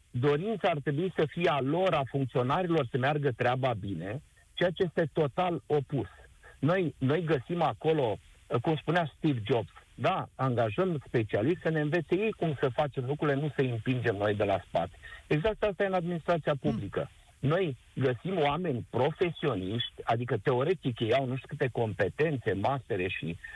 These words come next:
Speaker 1: uh, vechime douăzeci de ani pentru care primesc sporuri și, în realitate, ei nu au nicio iniție-, vă spun, nu am avut trei, uh,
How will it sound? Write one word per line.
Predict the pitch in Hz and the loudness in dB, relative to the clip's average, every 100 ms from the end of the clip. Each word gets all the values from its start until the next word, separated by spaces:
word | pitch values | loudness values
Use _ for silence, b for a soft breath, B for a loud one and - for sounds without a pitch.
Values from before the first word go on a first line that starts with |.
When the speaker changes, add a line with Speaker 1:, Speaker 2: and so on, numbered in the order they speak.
| B | B
Speaker 1:
uh, | - 104 98 90 87 | 0 2 2 0 -2
vechime | 90 107 98 147 127 | 0 0 0 0 0
douăzeci | 98 110 131 123 117 98 | 2 2 2 2 0 0
de | 98 | 0
ani | 98 127 | 0 0
pentru | 107 101 | 0 -2
care | 95 127 120 | 0 0 0
primesc | 101 92 92 143 - - - - - - | -4 -2 0 0 -4 -20 -20 -20 -18 -4
sporuri | 110 95 90 117 214 - - - | 0 2 2 -2 -4 -16 -20 -10
și, | - - 196 247 262 - - - | -8 -2 2 2 -2 -12 -20 -12
în | - 220 214 | -2 0 2
realitate, | 180 139 113 131 143 151 214 233 - | 0 -2 -2 -2 -2 0 -2 -2 -8
ei | 170 175 | -2 -2
nu | 180 202 | 0 2
au | 202 202 | 2 0
nicio | 185 208 214 196 202 - | -2 -4 -2 0 0 -2
iniție-, | 170 185 156 | -4 -2 -2
vă | 156 160 | 0 0
spun, | - 208 170 | 0 -2 -2
nu | 120 160 208 | -4 0 2
am | 180 165 160 | 2 2 0
avut | 120 151 185 - - _ _ | 2 0 0 -6 -20 _ _
trei, | 143 160 180 143 - - - _ - - _ - | 0 2 0 -4 -8 -20 -20 _ -20 -20 _ 0
uh, | 107 104 98 95 87 | 2 4 2 2 0